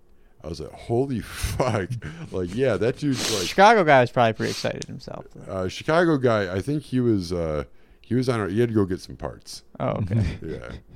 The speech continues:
Speaker 1: like, yeah, I, I don't know what they were doing 'cause they were just sawing a big sheet.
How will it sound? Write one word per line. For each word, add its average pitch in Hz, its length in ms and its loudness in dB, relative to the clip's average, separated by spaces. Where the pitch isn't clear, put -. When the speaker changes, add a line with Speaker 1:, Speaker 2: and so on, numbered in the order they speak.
Speaker 1:
like, 69 200 -8
yeah, 69 240 -6
I, 92 320 -2
I - 20 4
don't 143 100 4
know 139 80 4
what 110 240 4
they 110 60 0
were 92 120 2
doing 82 280 -2
'cause 73 140 -12
they 80 60 -2
were 78 60 -4
just 90 300 -4
sawing 78 300 -2
a 71 60 -8
big 76 260 -8
sheet. 76 440 -8